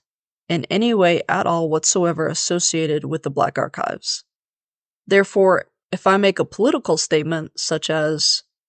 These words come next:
the Israeli government is fully engaged in genocide against the gen-, Palestinian people, and it's wrong,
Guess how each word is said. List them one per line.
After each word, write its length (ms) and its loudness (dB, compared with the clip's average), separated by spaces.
the 180 4
Israeli 400 2
government 680 2
is 180 -4
fully 340 -2
engaged 520 -4
in 140 -2
genocide 480 0
against 320 -4
the 80 -4
gen-, 300 -6
Palestinian 600 0
people, 560 -2
and 100 -6
it's 180 -8
wrong, 360 0